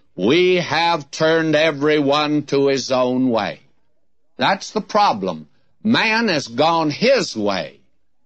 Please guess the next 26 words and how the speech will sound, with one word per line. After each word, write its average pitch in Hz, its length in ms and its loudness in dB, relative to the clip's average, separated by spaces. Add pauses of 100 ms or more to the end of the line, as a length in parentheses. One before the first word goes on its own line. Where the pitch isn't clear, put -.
(140)
neglected 120 720 -2
God's 175 480 0
way, 104 460 -2 (360)
and 135 540 -2 (100)
the 117 140 -6
Scripture 135 580 -4
further 160 500 0
says, 135 440 -2
"There 127 320 0
is 123 200 -4
a 113 100 0
way 107 640 0 (440)
that 123 220 -2
seemeth 156 560 -4
right 120 560 0 (140)
unto 120 280 0
man, 110 580 -2
but 107 240 -4
the - 200 -8
end 160 380 0
thereof 147 520 0
are 147 60 -2
the 123 80 -2
ways 160 580 0
of 151 320 -6
death." 117 360 -2